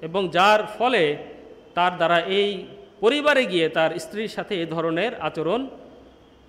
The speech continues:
আচরণের বহিঃপ্রকাশ হচ্ছে। হুজুর একটি বিষয়ে আমাদের দৃষ্টি আকর্ষণ করে বলেন যে আজকাল দেখা যায় যে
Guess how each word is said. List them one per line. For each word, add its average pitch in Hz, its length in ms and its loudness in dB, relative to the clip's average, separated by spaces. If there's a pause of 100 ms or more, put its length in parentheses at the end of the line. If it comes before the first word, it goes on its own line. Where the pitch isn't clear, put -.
(380)
আচরণের 185 520 -2
বহিঃপ্রকাশ 170 640 0
হচ্ছে। - 260 -14 (3000)
হুজুর 208 360 4 (1500)
একটি 196 180 -6
বিষয়ে 214 560 4 (500)
আমাদের 175 340 -2
দৃষ্টি 170 280 -6
আকর্ষণ 170 300 -6
করে 185 180 -4
বলেন 175 280 -2
যে 170 400 0 (640)
আজকাল 214 300 2
দেখা 208 260 4
যায় 285 180 2
যে 277 200 -4